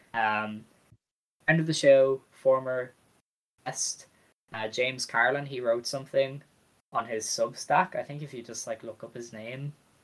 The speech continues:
it should show up. Um, and about, like, Starlight Kid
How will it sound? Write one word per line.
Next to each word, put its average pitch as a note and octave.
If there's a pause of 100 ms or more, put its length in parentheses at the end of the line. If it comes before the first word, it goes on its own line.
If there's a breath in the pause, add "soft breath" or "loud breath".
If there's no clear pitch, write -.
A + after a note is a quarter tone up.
(120)
it -
should B2
show C3
up. F3 (580 soft breath)
Um, A#2 (160)
and B2
about, A2
like, G#2+
Starlight G#2+
Kid G2+